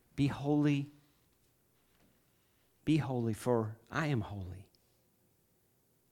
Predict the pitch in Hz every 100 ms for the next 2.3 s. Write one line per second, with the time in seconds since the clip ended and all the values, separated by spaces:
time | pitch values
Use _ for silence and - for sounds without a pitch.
0 | _ - 143 - - 143 139 131 131 131
1 | 127 113 - - 135 143 131 104 - 117
2 | 104 90